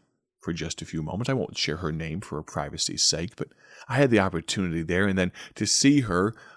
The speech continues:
hug her pastor. And she hugged him from the side there, and he put his arm just on her shoulder and hugged her back for just a moment. And to see her be such a valued part of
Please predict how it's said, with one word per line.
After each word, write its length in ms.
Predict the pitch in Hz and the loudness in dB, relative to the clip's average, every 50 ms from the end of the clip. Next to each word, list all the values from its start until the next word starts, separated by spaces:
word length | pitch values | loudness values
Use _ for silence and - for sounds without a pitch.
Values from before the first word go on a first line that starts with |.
| _ | _
hug 500 | - - - 147 147 107 95 101 113 110 110 - - - | -4 0 4 4 6 6 4 4 2 0 -2 -4 -12 -12
her 260 | - - 117 117 117 | -4 0 2 2 2
pastor. 640 | - - - 120 107 104 104 - - - - - - _ _ _ _ _ _ _ _ - | 0 -2 -2 0 0 0 0 -2 -2 -2 -4 -8 -10 _ _ _ _ _ _ _ _ -10
And 100 | 98 - | -6 -4
she 160 | - 85 - - - - | -4 -4 -4 -8 0 6
hugged 220 | - 104 104 98 | 8 8 8 8
him 120 | 98 95 | 6 2
from 160 | - - 101 87 | 2 0 -2 -2
the 80 | 87 | 0
side 460 | - - - - 85 90 90 90 95 | 0 2 2 2 2 2 2 0 2
there, 160 | 92 87 92 98 | 2 2 2 2
and 60 | 87 | 2
he 60 | 85 | 0
put 160 | - - 101 | 0 2 2
his 120 | 87 92 - | 2 2 2
arm 300 | - 95 92 95 98 92 | 2 2 4 4 4 4
just 160 | 95 98 - | 2 0 0
on 120 | - - 95 | 0 0 0
her 80 | 87 | 0
shoulder 540 | 90 - - - 87 78 82 90 90 95 90 | -2 -2 -2 0 0 0 2 0 0 0 0
and 100 | 80 82 - - - - | -2 -2 -6 -10 -16 -8
hugged 280 | - - 87 82 92 - | 0 2 2 2 2 2
her 140 | - 87 82 | 0 -2 -2
back 300 | 85 85 85 85 85 - | 0 0 -2 -2 -2 -4
for 80 | - | -8
just 320 | 82 78 87 85 - - 82 | -6 -4 -4 -4 -4 -4 -4
a 20 | |
moment. 420 | 80 82 82 80 85 90 98 95 - - - - - - - - | -4 -2 -2 -2 -2 -2 -2 -4 -6 -10 -20 -20 -20 -20 -10 -6
And 120 | 113 110 110 | -4 0 0
to 100 | 95 85 | 2 2
see 300 | - - - 156 - 151 | 2 2 4 4 2 2
her 260 | 117 - 139 127 110 | 0 -2 -2 -4 -2
be 240 | 98 110 107 101 98 | -2 -2 -2 -2 -2
such 260 | - - 147 123 - | -2 -2 -2 -2 -4
a 80 | - | -6
valued 920 | - 95 98 95 - 90 104 110 117 123 127 123 120 117 110 101 92 85 - | -8 -8 -6 -2 0 2 2 2 2 0 -2 -4 -4 -4 -4 -4 -4 -6 -8
part 400 | - - - 87 87 92 92 82 | -8 -4 0 0 2 2 2 0
of 180 | 85 78 - | -2 -4 -6